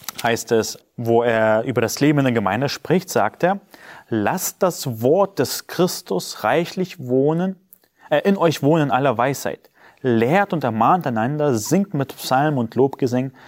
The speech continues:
mit geistlichen Liedern dem Herrn lieblich in eurem Herzen.“ Äh, Paulus ermutigt uns und sagt, „Lasst das Wort reichlich in euch wohnen.“ Es sind nicht nur die, äh, Einzelne, die das Wort reichlich in uns wohnen lassen, ein Befehl an uns alle.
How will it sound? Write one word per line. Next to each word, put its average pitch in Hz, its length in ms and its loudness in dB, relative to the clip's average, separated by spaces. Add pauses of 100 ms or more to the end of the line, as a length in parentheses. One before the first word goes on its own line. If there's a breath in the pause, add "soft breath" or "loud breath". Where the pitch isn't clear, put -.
(200 loud breath)
mit 120 180 -6
geistlichen 131 600 -2
Liedern 120 440 2
dem 104 140 -2
Herrn 117 360 0
lieblich 110 440 -6
in 107 60 -4
eurem 101 240 -2
Herzen.“ 104 460 -4 (840 loud breath)
Äh, 117 220 -2 (160)
Paulus 220 380 0
ermutigt 156 760 0
uns 156 400 0 (300)
und 127 160 -4
sagt, 160 420 0 (260)
„Lasst 131 340 -2
das 147 280 -2
Wort 180 360 0
reichlich 185 400 0
in 131 80 -6
euch 113 180 -6
wohnen.“ 107 300 -4 (360 loud breath)
Es 127 120 -2
sind 208 80 4
nicht - 160 0
nur 143 160 4
die, 120 280 0 (280 loud breath)
äh, - 180 0
Einzelne, 156 640 2 (320)
die 131 80 2
das 117 240 0
Wort 117 220 2
reichlich 113 260 -2
in 123 80 -2
uns 120 180 -2
wohnen 135 160 -2
lassen, 147 220 -2
ein 135 80 0
Befehl 127 320 2
an 131 100 2
uns 127 200 -2
alle. 143 220 0